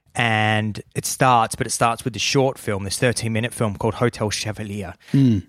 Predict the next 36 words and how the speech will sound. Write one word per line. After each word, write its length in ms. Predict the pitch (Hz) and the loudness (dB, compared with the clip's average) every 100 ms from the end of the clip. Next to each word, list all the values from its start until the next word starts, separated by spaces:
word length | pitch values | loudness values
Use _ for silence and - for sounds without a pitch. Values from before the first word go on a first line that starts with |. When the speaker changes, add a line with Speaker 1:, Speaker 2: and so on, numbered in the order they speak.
| _ _ - | _ _ -2
Speaker 1:
And 440 | 123 117 113 - - _ _ _ _ _ _ _ _ _ - | 0 0 -2 -6 -14 _ _ _ _ _ _ _ _ _ -6
the 60 | |
film 260 | - 156 151 | 2 4 4
plays, 640 | 131 113 107 107 - - - _ _ - | 4 4 2 0 -4 -6 -10 _ _ 0
thirteen 360 | 127 123 127 | 2 4 2
minutes 240 | 113 107 - | 2 0 0
go 140 | 117 | 0
past, 500 | - 110 104 98 - 117 | 2 2 2 0 -4 -2
and 160 | 113 | 2
then 400 | 113 110 110 104 - _ _ _ - | 4 4 2 -4 -8 _ _ _ -2
before 260 | - 143 | 2 4
Darjeeling 380 | 127 123 120 113 | 4 4 2 2
Limited, 280 | 113 110 101 | 0 0 0
this, 220 | 117 - | -2 -2
this 160 | - 110 | -2 -2
film 180 | 123 113 | 0 0
ends, 320 | 110 123 185 | 2 2 2
and, 160 | 123 123 | 0 -2
and 200 | 117 117 | -4 -2
it's 100 | 113 | 0
presented 480 | 143 147 156 135 120 | 4 4 4 2 4
like 220 | 113 117 | 2 2
a 40 | |
short 240 | - 107 - | 0 -2 -2
film 300 | 123 110 101 | 0 0 -2
in 80 | 104 | -2
that 160 | 113 | -4
when, 520 | 117 120 113 113 107 - _ _ _ _ _ - | -2 2 2 0 -4 -8 _ _ _ _ _ -6
uh, 40 | 110 104 104 107 107 | 0 2 2 2 0
after 200 | - 113 | 0 -2
thirteen 500 | - 110 - 113 104 | 0 0 0 -2 0
minutes, 460 | 107 98 - - - _ | -2 -4 -6 -8 -10 _
the 80 | 113 | -12
credits 720 | - 139 139 123 - - - - | -4 2 2 2 -2 -4 -6 -8
start 340 | - 120 107 | -4 0 0
rolling 460 | 107 104 101 98 | 0 -2 -4 -6